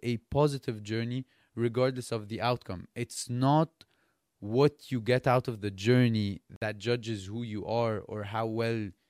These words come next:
you've done. It's who you've become throughout the journey that judges who you are and how well you did. That's the real meaning of the journey. That's the real meaning of chasing a goal,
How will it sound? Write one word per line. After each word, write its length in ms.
you've 300
done. 360
It's 260
who 160
you've 300
become 600
throughout 640
the 80
journey 480
that 200
judges 460
who 160
you 220
are 300
and 140
how 180
well 220
you 100
did. 260
That's 580
the 200
real 320
meaning 540
of 220
the 100
journey. 420
That's 260
the 140
real 180
meaning 380
of 340
chasing 800
a 120
goal, 460